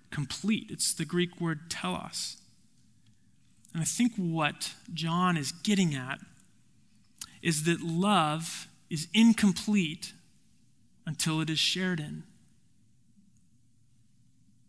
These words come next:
And I'll say even further, our experience of God's love is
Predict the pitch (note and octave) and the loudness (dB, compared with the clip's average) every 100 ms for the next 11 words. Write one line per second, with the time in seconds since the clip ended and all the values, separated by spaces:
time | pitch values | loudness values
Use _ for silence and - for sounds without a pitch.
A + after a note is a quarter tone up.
0 | _ - - - - _ _ - E3+ F3+ | _ -20 -20 -20 -20 _ _ -2 2 4
1 | A3 G#3 G3 F#3 - A3 A#3 E3 D#3 G3 | 4 4 4 2 2 4 4 4 2 4
2 | A#3 G3+ - - - A#3 C4 C4 F#3+ C#3+ | 6 6 4 2 0 4 6 8 6 4
3 | - F3+ D3+ E3 D3+ D3 - D3+ D3 D3+ | 0 -2 -4 0 0 0 -2 -2 -2 0
4 | C#3+ | -4